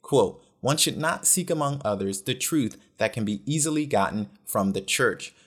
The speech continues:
for in her, as in a rich treasury,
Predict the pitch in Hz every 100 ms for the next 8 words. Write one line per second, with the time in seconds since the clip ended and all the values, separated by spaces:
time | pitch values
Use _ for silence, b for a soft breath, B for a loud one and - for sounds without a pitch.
0 | b - 120 - 175 190 127 98 - b
1 | b 117 117 - 117 104 110 160 - -
2 | 175 143 107 95